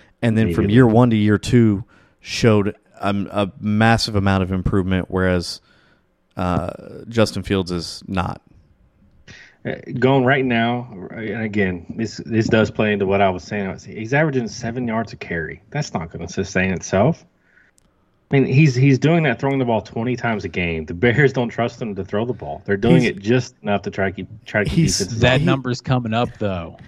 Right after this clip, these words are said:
Speaker 3: That
Speaker 1: he's
Speaker 3: number's coming
Speaker 1: dude,
Speaker 3: up. It's
Speaker 1: he set
Speaker 2: it's
Speaker 1: an
Speaker 2: trending.
Speaker 1: N F L rushing record for a quarterback last game.
Speaker 3: It's,
Speaker 1: That's
Speaker 3: it's
Speaker 1: not
Speaker 3: very, very
Speaker 1: sustainable.
Speaker 3: I'm, okay, I'm not saying that he's gonna run for a hundred seventy yards a game and everything, but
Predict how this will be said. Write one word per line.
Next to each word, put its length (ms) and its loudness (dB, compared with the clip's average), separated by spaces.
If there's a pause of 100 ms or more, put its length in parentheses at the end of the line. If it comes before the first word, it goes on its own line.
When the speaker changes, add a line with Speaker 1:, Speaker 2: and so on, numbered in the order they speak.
(100)
Speaker 3:
That 140 -2
Speaker 1:
he's 20 2
Speaker 3:
number's 300 4
coming 240 6
Speaker 1:
dude, 80 8
Speaker 3:
up. 300 0
It's 120 -12
Speaker 1:
he 100 4
set 260 6
Speaker 2:
it's 100 6
Speaker 1:
an 60 -2
Speaker 2:
trending. 180 4
Speaker 1:
N 0 -
F 140 2
L 120 8
rushing 500 2
record 380 0
for 140 0
a 40 0
quarterback 600 -2
last 260 -6
game. 240 -8 (220)
Speaker 3:
It's, 240 -12
Speaker 1:
That's 220 0
Speaker 3:
it's 120 0
Speaker 1:
not 200 4
Speaker 3:
very, 80 0
very 80 0
Speaker 1:
sustainable. 600 -4 (840)
Speaker 3:
I'm, 240 -4 (340)
okay, 600 -2
I'm 220 -4
not 180 -4
saying 240 -4
that 60 0
he's 100 -2
gonna 160 -2
run 200 2
for 140 2
a 60 4
hundred 360 2
seventy 360 0
yards 380 -2
a 20 -10
game 340 -2
and 80 0
everything, 480 0
but 280 0